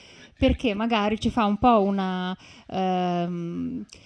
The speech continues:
ci racconta un po', ci riepiloga che cos'è, che cos'è il metaverso, quali sono le tecnologie che lo compongono, perché eh, s-, sembra che tutti lo sappiamo, poi invece magari qualche, qualche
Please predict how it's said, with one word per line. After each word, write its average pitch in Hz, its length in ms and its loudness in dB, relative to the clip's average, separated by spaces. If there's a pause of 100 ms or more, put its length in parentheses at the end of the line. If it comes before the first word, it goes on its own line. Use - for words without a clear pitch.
(100)
ci - 100 0
racconta 247 380 4
un 233 60 2
po', 262 120 2
ci 247 120 0
riepiloga 233 480 2
che 247 120 0
cos'è, 190 540 2
che 226 120 -2
cos'è 208 220 0
il 185 60 -2
metaverso, 196 540 0
quali 196 180 2
sono 214 200 -4
le 196 80 0
tecnologie 196 540 0
che 202 140 -2
lo 190 140 0
compongono, 226 520 0
perché 190 480 -2 (360)
eh, 180 760 -2
s-, - 140 -14 (200)
sembra 202 300 0
che - 100 -2
tutti 247 220 0
lo 196 80 2
sappiamo, 214 460 0
poi 190 120 -4
invece 180 320 -8
magari 180 460 -6
qualche, 175 580 -6
qualche 190 320 -8